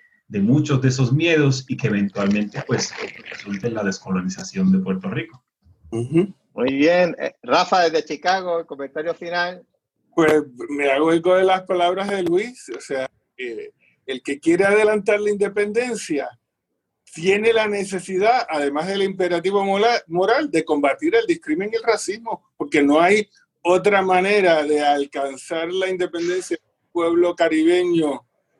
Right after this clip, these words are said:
Speaker 2: eh, con profundas, eh, raíces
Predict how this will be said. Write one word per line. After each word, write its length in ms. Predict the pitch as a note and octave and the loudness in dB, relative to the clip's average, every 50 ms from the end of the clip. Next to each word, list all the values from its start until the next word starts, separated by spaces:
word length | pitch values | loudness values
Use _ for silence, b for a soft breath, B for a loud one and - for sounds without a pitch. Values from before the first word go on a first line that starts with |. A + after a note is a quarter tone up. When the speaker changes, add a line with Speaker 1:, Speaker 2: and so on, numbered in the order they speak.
| _ _ _ | _ _ _
Speaker 2:
eh, 360 | C#3 C#3+ C3+ B2+ B2 B2 A#2+ | -2 -2 0 -2 -4 -6 -6
con 380 | - - C3 C3 C3 C3 B2+ - _ _ | -4 -4 -2 -2 -2 -4 -6 -8 _ _
profundas, 720 | D3 C3+ B2 - - - C#3+ D3+ D#3 E3+ E3+ E3+ E3+ E3 - | -4 -2 -2 -4 -4 -2 0 2 4 4 4 2 2 0 0
eh, 240 | E3 D#3+ D3+ D3 - - - - | 0 0 0 0 -4 -6 -4 0
raíces 460 | C#3+ C#3 C3+ C#3 D3 E3 E3 D#3+ - | 2 2 4 4 2 2 2 0 -4